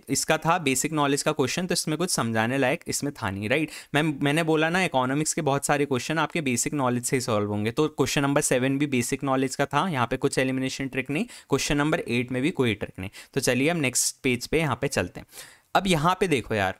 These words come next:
यहाँ पे ना, यहाँ पे कुछ चीज़ें दी गई हैं, ये भी ना मैं कहूँगा लॉजिकल ही था, जिससे बना होगा बना होगा, जिससे नहीं बना होगा नहीं बना होगा, इसका आंसर डी था। यहाँ पे again टेंथ क्वेश्चन देखो, कितने सारे,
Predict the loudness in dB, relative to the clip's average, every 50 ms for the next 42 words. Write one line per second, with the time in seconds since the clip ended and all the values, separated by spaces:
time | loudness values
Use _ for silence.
0 | -6 -4 -4 -2 0 0 0 0 0 0 0 2 2 2 2 2 2 2 2 0
1 | 0 0 -2 -2 -2 -2 -2 0 -2 0 0 0 2 2 2 2 4 4 2 4
2 | 2 2 0 2 2 2 2 2 2 2 2 2 2 2 2 2 2 2 2 2
3 | 2 2 4 4 2 2 2 0 -2 0 2 2 2 4 2 2 2 2 2 2
4 | 2 2 0 -2 0 0 0 0 2 2 2 2 2 2 2 2 2 2 2 2
5 | 2 2 2 2 0 2 2 0 0 0 0 0 -2 -2 0 -2 -2 -2 -2 -2
6 | 0 0 2 2 2 0 0 0 0 0 0 0 -2 -2 -2 -2 -2 -2 -2 -2
7 | -4 -2 0 0 0 0 0 0 0 0 0 -2 -6 -6 -10 -20 _ -20 -20 -20
8 | -20 -20 -20 -10 -2 0 2 2 4 2 2 2 2 2 2 2 2 2 2 2
9 | 0 0 0 0 2 0 0 0 0 0 0 0 -2 0 0 0 0 0 0 -2
10 | 0 -2 -4 -2 0 0 0 0 2 2 2 2 2 2 2 2 2 2 2